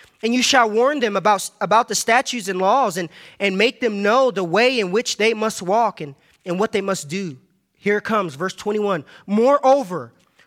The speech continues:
look for able men from all the people, men who fear God, who are trustworthy and, and hate a bribe, and, and, and place such men over the people as chiefs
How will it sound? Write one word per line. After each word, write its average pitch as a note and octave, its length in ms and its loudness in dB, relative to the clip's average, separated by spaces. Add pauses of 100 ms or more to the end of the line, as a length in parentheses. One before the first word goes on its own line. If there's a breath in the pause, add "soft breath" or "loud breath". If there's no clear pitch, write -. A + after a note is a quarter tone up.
(100 soft breath)
look B3+ 280 2
for C4+ 240 0
able C#4 380 2
men A#3+ 540 0 (180 soft breath)
from B3 240 -2
all C#4 180 6
the A3+ 140 -2
people, C#4 400 -2
men C4+ 180 2
who C#4 140 2
fear D4 320 0
God, A#3+ 520 4 (520 soft breath)
who C#4 100 4
are B3+ 80 4
trustworthy B3+ 840 0
and, G#3 100 -4
and A3 120 2
hate B3+ 240 2
a C4+ 40 -2
bribe, G3+ 600 4 (360 loud breath)
and, A3+ 160 -2
and, A3 200 0
and A3+ 120 0
place D#4 320 2
such C4+ 320 -2
men F#3+ 300 -2
over D#4+ 240 2
the C#4 100 0
people G#3 380 -4
as E3 160 -4
chiefs - 480 -4